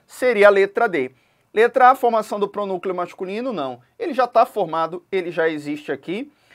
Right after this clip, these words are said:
Início da divisão mitótica do zigoto, não. Isso é antes, não vai deixar o, o espermatozoide entrar. Término da segunda divisão meiótica, é, vai impedir o ter-, de certa forma vai impedir também,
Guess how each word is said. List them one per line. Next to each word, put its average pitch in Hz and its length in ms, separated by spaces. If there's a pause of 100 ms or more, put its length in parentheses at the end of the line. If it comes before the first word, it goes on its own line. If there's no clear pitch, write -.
(160)
Início 262 520
da 214 640
divisão 208 420
mitótica 220 1160 (260)
do 220 220
zigoto, 208 540
não. 196 440 (460)
Isso - 160
é 302 40
antes, 269 320
não 196 80
vai 233 100
deixar 247 240
o, 254 100 (100)
o 214 80
espermatozoide 220 760 (100)
entrar. 214 500 (300)
Término 277 240
da 269 80
segunda 262 360
divisão 240 360
meiótica, 208 800 (460)
é, 156 920
vai 190 120
impedir 202 340
o 220 60
ter-, 214 240 (840)
de 156 180
certa 233 300
forma 254 240
vai 311 120
impedir 320 320
também, 135 440